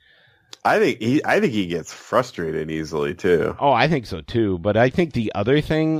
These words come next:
Speaker 2: is he needs to lose, like, if he, he is not two eighty. Like, he needs to lose at least twenty pounds.
Speaker 1: Yeah.
Speaker 2: I mean, he just fe-, looks like he's the slowest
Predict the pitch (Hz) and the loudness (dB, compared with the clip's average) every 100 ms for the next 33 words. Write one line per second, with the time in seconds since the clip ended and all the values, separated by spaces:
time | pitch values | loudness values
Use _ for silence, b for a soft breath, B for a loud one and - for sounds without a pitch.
0 | - 110 107 104 104 92 - - 131 139 | 0 2 4 4 0 -4 -10 -4 -2 0
1 | 143 143 139 123 120 117 104 - 113 95 | 0 2 0 0 0 0 -2 -6 -4 -2
2 | 98 110 110 117 107 - B B B B | 0 -2 0 2 0 -2 B B B B
3 | 113 - - - 151 _ _ - - 190 | -4 -2 -4 -4 -6 _ _ -8 2 4
4 | 127 117 117 - - 110 92 87 71 - | 4 2 0 0 0 2 4 2 -2 -10
5 | - _ _ _ _ _ - 104 98 - | -18 _ _ _ _ _ -2 0 0 -4
6 | - 143 185 147 - 113 107 117 95 87 | -2 2 6 6 6 2 4 2 2 -2
7 | 98 117 104 - 95 82 - 78 73 78 | 0 0 0 -2 -2 -2 -2 -4 -4 -8
8 | - - _ _ _ _ _ _ - 80 | -12 -18 _ _ _ _ _ _ -2 2
9 | 78 110 107 139 175 160 - - 127 117 | 4 2 0 -2 2 0 0 -8 -8 -2
10 | 113 104 - 107 92 113 113 98 90 - | -2 -2 -2 -2 -2 -2 -2 -2 -4 -6
11 | 101 101 104 113 113 | 0 2 4 4 2